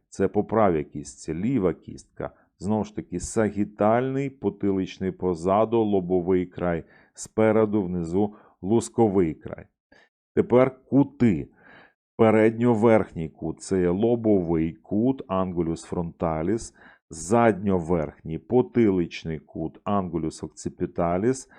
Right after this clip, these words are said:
передньонижній кут, ангулюс сфеноідаліс, клиноподібний кут і, е, задньонижній, це соскоподібний кут, ангулюс мастоїдеус.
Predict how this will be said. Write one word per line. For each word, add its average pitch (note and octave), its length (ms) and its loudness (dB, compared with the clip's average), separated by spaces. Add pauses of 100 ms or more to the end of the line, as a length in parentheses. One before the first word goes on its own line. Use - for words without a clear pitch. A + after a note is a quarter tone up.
(300)
передньонижній A#2 1300 2
кут, - 480 -10
ангулюс F2 640 0
сфеноідаліс, G2 1200 -2
клиноподібний F#2+ 1120 -2
кут D#3 360 0 (100)
і, B2+ 340 2 (380)
е, F2 320 0
задньонижній, F#2 1040 0
це - 280 -2
соскоподібний D#2+ 1040 -2
кут, C3+ 400 -2 (280)
ангулюс G#2+ 640 0 (320)
мастоїдеус. - 920 -2